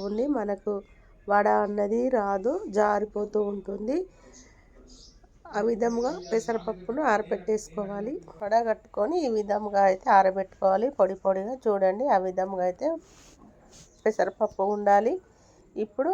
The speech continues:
ఒక మిక్సీ జార్ తీసుకొని, మిక్సీ జార్లో కొంచెం కొంచెం పప్పు వేసుకోవాలి. వేసుకున్న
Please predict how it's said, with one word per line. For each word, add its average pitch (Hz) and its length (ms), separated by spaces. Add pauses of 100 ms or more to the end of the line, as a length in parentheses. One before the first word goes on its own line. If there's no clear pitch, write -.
(140)
ఒక 262 120 (180)
మిక్సీ 220 340
జార్ 196 280
తీసుకొని, 196 540 (920)
మిక్సీ 226 260 (100)
జార్లో 220 340 (100)
కొంచెం 240 320 (120)
కొంచెం 220 340 (100)
పప్పు 196 280 (100)
వేసుకోవాలి. 196 720 (800)
వేసుకున్న 214 400